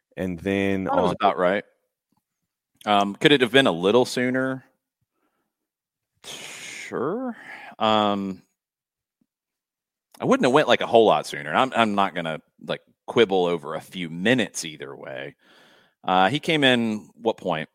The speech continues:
Speaker 2: What was the minute mark?
Speaker 1: Eighty? Wasn't with ten to go?
Speaker 2: Eighty, and he came on for?
Speaker 1: Uh,
Speaker 2: Sosa.
Speaker 1: Santi, I believe.
Speaker 2: Yeah, I think when you look at it in that sense, it would have been harder to do it much earlier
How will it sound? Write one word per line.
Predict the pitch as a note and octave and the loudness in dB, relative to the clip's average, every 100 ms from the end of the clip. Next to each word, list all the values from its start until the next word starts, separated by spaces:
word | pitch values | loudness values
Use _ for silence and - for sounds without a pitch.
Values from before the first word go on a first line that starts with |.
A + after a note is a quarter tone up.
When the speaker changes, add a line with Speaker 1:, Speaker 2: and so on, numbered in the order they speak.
| _ - | _ -10
Speaker 2:
What | G#2 | -8
was | F2+ | -6
the | E2+ | -6
minute | E2 D#2 - | -6 -6 -6
mark? | D#2+ A2 | -4 -2
Speaker 1:
Eighty? | B2 C3 _ _ _ _ _ _ _ - | -2 -4 _ _ _ _ _ _ _ -14
Wasn't | F#2 F2+ | -12 -10
with | F2 | -8
ten | - A#2 | -4 -4
to | B2 | 0
go? | B2+ C3+ C#3 _ _ - | 0 -2 -4 _ _ -2
Speaker 2:
Eighty, | A2+ B2 B2 B2 G2 | 2 2 0 -4 -6
and | F#2+ | -10
he | |
came | F#2 A2+ G#2 | -6 -4 0
on | G2 G2 | 0 0
for? | F2 - A2+ B2 C3+ C3 _ _ _ _ _ _ _ - _ | -4 -6 0 0 0 -6 _ _ _ _ _ _ _ -20 _
Speaker 1:
Uh, | G2 F#2+ F#2+ F#2 F2+ | -2 0 0 0 0
Speaker 2:
Sosa. | E2+ A#2 G#2 F2 | 2 4 4 2
Speaker 1:
Santi, | D2+ | -8
I | C#2+ | -10
believe. | D2+ D#2 - _ _ - _ - - | -12 -12 -14 _ _ -20 _ -20 -12
Speaker 2:
Yeah, | - C3+ A2 G#2+ | 4 8 8 6
I | |
think | A#2+ C#3 | 2 0
when | C#3 | 0
you | B2+ | 2
look | C3 D#3 | 2 4
at | D3+ A#2+ | 4 4
it | G#2 | 2
in | G2 G2 | -4 -4
that | A2+ C3 - | -4 -4 -6
sense, | - G2 F2 E2 - - - - _ _ _ _ _ - | -6 -6 -6 -8 -12 -14 -14 -18 _ _ _ _ _ -4
it | A2 | -2
would | A2+ | 0
have | G#2+ | -2
been | G2 | -6
harder | - A2+ A2 G2+ | 0 2 2 -2
to | F#2 | -4
do | F#2+ F2+ | -4 -4
it | E2 | -6
much | F2 F#2+ G2+ G2 - - | -8 -2 -2 -2 -12 -8
earlier | F2 F2 D2+ C2+ - - | -6 -6 -8 -12 -14 -18